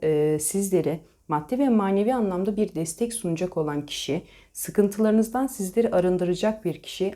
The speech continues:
arınma dönemine girmiş bulunmaktasınız artık. Maddi ve manevi yönlerden açılmalar sağlayacak. Peki bu insan nasıl bir kişilikte derseniz,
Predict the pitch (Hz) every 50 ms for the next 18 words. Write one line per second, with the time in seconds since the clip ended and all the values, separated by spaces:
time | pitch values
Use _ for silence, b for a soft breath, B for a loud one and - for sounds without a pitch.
0 | - - 175 190 196 220 247 277 247 254 233 233 233 240 240 240 233 - - -
1 | - - 170 - 196 208 202 233 233 - - 190 175 156 151 143 135 135 139 -
2 | - 139 - - 143 135 135 - 127 131 131 - - 214 214 - B B B B
3 | B B B - 175 - - - 302 302 302 269 240 233 233 233 226 233 226 240
4 | 240 226 208 202 202 196 196 196 - 254 240 233 - 220 - - - 185 170 170
5 | 170 175 202 226 240 240 - - 170 156 147 143 143 139 139 - 180 214 220 B
6 | B B B B B B - - - 269 226 254 294 294 262 240 240 - - 240
7 | 254 269 - - - - - _ _ - 233 269 - - 277 240 190 160 170 160
8 | - - - - - 170 139 139 135 - - - 127 120 - - - _ _ _
9 | _ - 98 90 175 165 - - 143 160 196 - -